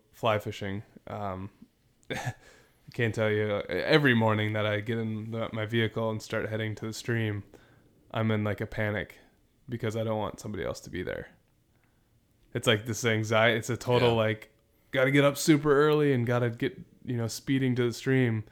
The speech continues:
Speaker 1: to
Speaker 2: Mm-hmm.
Speaker 1: be the first car there, because if someone's there, then, you know, my, all my day's plans are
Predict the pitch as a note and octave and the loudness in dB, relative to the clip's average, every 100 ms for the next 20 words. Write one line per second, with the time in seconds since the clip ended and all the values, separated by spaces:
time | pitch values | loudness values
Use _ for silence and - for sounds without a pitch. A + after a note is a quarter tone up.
0 | - - G2 - A#2+ A#2+ A#2 A2 A#2+ A2 | -18 -12 -6 2 4 6 2 -2 -4 -4
1 | - A#2 A2 G#2+ G#2+ G2+ G2 G#2 G#2 D#2+ | -4 -2 0 0 0 -2 -6 -8 -6 -6
2 | G2 - - - G#2 G#2 A#2 D#3 B2+ A#2 | -8 -14 -12 -10 -8 -6 2 4 4 4
3 | A#2 A2 G#2 G#2 - _ _ _ _ _ | -2 -6 -8 -10 -14 _ _ _ _ _
4 | G#2 G2+ F#2+ A2 _ - _ A2+ A2+ G#2+ | -8 -6 -8 -10 _ -20 _ -8 -4 -4
5 | G#2+ - A2+ A2 G#2+ G#2 A2 G#2+ - A2+ | -6 -10 -4 -4 -4 -4 -4 -6 -4 -2
6 | A2+ G2+ G2+ E2 G#2 | 0 -2 -4 -6 -8